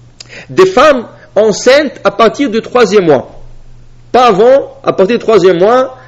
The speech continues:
c'est des femmes qui sont considérées, ça veut dire dans la halakha, exemptées du, de, de ce jeûne. Des femmes qui allaitent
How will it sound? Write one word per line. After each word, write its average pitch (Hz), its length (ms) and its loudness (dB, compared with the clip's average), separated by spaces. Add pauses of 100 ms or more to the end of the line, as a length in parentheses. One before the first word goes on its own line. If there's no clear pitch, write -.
c'est - 260 -2
des 190 140 2
femmes 226 320 -2
qui 175 100 -10
sont 202 160 -2
considérées, 190 600 0
ça 165 100 -2
veut 165 60 -6
dire 185 100 2
dans 185 140 -2
la 190 80 2
halakha, 185 480 0
exemptées 208 800 -2 (220)
du, 185 420 -2
de, 160 240 0
de 156 160 0
ce 165 200 -2
jeûne. 143 360 0 (340)
Des 147 160 0
femmes 233 360 0
qui - 140 0
allaitent 190 500 2